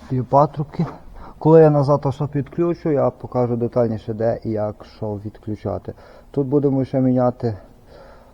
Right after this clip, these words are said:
прокладки під форсунками, свічі накалювання. Щоб поміняти свічі накалювання, треба буде відкрутити, е, радіатор. Е, присвічую,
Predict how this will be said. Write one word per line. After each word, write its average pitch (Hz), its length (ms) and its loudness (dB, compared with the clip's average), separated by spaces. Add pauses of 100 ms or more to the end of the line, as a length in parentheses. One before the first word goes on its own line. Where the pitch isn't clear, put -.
(120)
прокладки 131 560 2
під - 240 -8
форсунками, 170 840 0 (600)
свічі 135 420 -2
накалювання. 139 760 2 (580)
Щоб - 180 -6
поміняти 131 580 2
свічі 143 320 -4
накалювання, 151 720 4 (240)
треба 135 280 2
буде 135 340 2 (920)
відкрутити, 139 760 -2 (2500)
е, 127 760 -4 (420)
радіатор. 143 760 0 (1080)
Е, 98 320 -12
присвічую, 143 680 -6